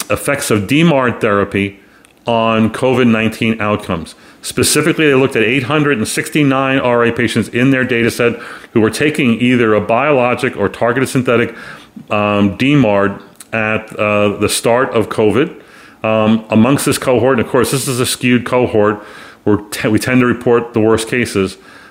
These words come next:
but there were, uh, twenty-one percent of that cohort was hospitalized and five point five percent, um, died. Those were the untoward outcomes. And what was associated with that? Any drugs that we might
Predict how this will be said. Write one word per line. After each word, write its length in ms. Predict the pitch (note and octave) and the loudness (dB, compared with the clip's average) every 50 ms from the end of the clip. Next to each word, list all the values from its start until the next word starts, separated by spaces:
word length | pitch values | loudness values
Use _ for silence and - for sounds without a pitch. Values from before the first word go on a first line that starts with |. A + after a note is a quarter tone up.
| - _ | -10 _
but 340 | - A#2+ A2+ - - A2+ A2 G2 | 0 2 2 2 0 -2 -2 0
there 160 | B2 B2 A#2+ | 2 4 4
were, 460 | A#2+ B2 B2+ C#3 D3+ D#3+ D#3+ - - - - - | 4 4 4 4 4 2 0 -2 -6 -10 -8 -2
uh, 180 | A#2+ A2+ A2+ A2 | 0 0 0 0
twenty-one 480 | A2+ - - B2+ C3 C#3+ D3 C#3+ C#3 | -2 -2 -2 0 0 2 2 2 0
percent 280 | C3+ C#3+ - - C3+ C3 | -2 -2 -4 -2 -2 0
of 40 | B2+ | 0
that 240 | B2 A#2+ A#2+ A#2+ - | 0 0 0 -2 -4
cohort 340 | - - B2+ A2+ A2+ B2 B2 | -2 0 2 2 2 2 2
was 140 | A2 G#2+ - | 0 0 0
hospitalized 720 | - B2 A#2+ A#2+ - - B2 A#2 A#2 A2+ A2+ A2+ A2 - - - - - - - - - - - | 0 -2 -2 -2 0 0 0 2 2 2 2 0 -2 -4 -6 -16 -20 -20 -20 -20 -20 -20 -12 -6
and 460 | - A2 A2+ A#2 A#2+ B2 B2 A#2+ - - | -4 -2 0 2 4 4 2 2 -2 -4
five 440 | - - A#2 A#2 A#2+ B2 B2 - | -2 0 0 2 2 0 -2 -2
point 240 | - B2 A#2+ A2+ - | -2 -2 -2 0 0
five 240 | B2 A#2 A#2+ B2 A#2+ | 0 0 0 -2 -2
percent, 420 | - A2+ - A2+ G#2+ G#2+ F#2+ - - - - - | -4 -4 -2 -2 -2 -2 -4 -6 -12 -18 -12 -6
um, 320 | G#2+ G#2 G2 G2+ G2 G2 F#2+ | -2 0 0 2 2 2 2
died. 500 | A#2 A2 A#2 A#2+ A2 F#2 F#2 F#2+ F#2 - - - - - - - | 2 0 0 2 0 0 0 -2 -4 -8 -16 -20 -20 -20 -8 -2
Those 260 | - A#2+ D3 D#3 D3+ | 0 2 2 4 4
were 140 | D#3+ E3+ D#3+ | 2 2 2
the 240 | C3+ C3 C3 C3+ - | 2 2 0 0 0
untoward 760 | - A#2+ B2+ D3 D3+ D3 - E3 D#3 C#3 C#3 C#3+ D3 C#3+ C#3+ - | 0 0 0 2 0 0 0 0 2 4 4 4 4 2 2 0
outcomes. 580 | B2 B2 C3+ C#3 - - - A2+ G#2+ G#2+ G2+ G#2+ | 0 0 0 -2 -2 -2 -2 0 0 0 2 2
And 140 | G#2+ G#2 | 2 2
what 120 | A2 C3 D#3+ | 2 2 2
was 140 | F3+ D3+ F#3 | 2 2 2
associated 560 | E3 - - E3+ E3 E3 - F3+ E3+ E3 E3 | 0 0 0 0 0 0 0 0 2 2 2
with 120 | E3+ D3+ | 2 2
that? 280 | E3 E3 E3 - - - | 2 0 -2 -2 -2 -2
Any 200 | A2 B2+ D3+ D3+ | 0 0 0 0
drugs 440 | A#2 G#2 A2+ A2+ B2+ D#3 E3+ D#3 C3+ | 0 0 2 2 2 2 0 0 0
that 120 | E3+ D#3 | 0 2
we 120 | D#3 D#3+ | 2 2
might 400 | D#3+ D#3 D#3 D#3+ E3+ D#3+ D#3+ - | 2 2 2 2 0 -2 -4 -6